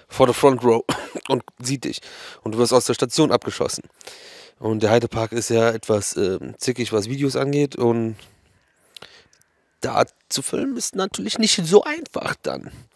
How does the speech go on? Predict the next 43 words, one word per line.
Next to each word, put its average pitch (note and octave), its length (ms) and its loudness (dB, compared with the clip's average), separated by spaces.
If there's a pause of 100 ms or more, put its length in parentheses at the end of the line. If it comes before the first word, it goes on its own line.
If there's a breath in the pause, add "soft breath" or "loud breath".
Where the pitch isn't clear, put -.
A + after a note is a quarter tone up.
(760 loud breath)
Aber A#2+ 520 4 (380 loud breath)
der A#2 200 4
nette B2+ 320 4
Mitarbeiter, A#2 440 4
der A2 80 0
die A2 60 -2
Bühne A2+ 180 -4
kontrolliert, A2 460 0
war A#2+ 140 6 (140)
cool D3+ 80 6
mit A#2+ 160 0
der A2 80 2
Kamera. A2+ 540 -2 (720 soft breath)
Der A#2+ 80 10
hatte A2+ 140 4
da A2 60 8
keinen A#2 200 2
Vertrag A2 380 -2
mit, G#2+ 180 0
der, G#2+ 260 4 (140)
da A#2+ 140 8
war B2+ 80 10
alles A#2 180 2
in A#2+ 60 -2
Ordnung, A2+ 300 -2
deswegen A2+ 200 -4
hat A#2+ 80 -2
das - 100 -12
geklappt. - 280 0
Das A#2 100 -4
hätte B2 140 0
ich A2 60 -8
im A2+ 40 -10
Vorfeld C3 320 2
halt A#2 140 0
nicht A#2 160 -10
gedacht, A#2 300 0
das A2+ 120 -6
fand A#2 140 -2
ich G2+ 60 -10
dann A2+ 140 -2
sehr G#2+ 140 -4
schwierig. - 480 -8